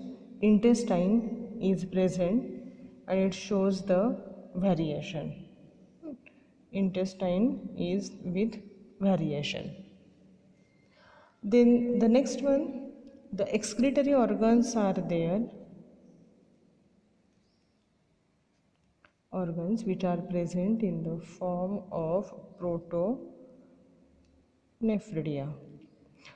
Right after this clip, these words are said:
So the protonephridias are present, which are act as excretory organ.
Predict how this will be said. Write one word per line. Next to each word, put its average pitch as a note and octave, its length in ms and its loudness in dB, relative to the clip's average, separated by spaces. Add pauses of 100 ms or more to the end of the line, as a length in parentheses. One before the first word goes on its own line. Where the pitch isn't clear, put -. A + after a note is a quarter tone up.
So - 140 -4
the F#3 120 0
protonephridias G#3+ 1080 4
are A3+ 180 4
present, A3+ 480 4
which G3+ 200 2
are F3+ 100 2
act F3+ 240 0
as F3+ 120 0
excretory E3+ 540 -8
organ. D3 400 -8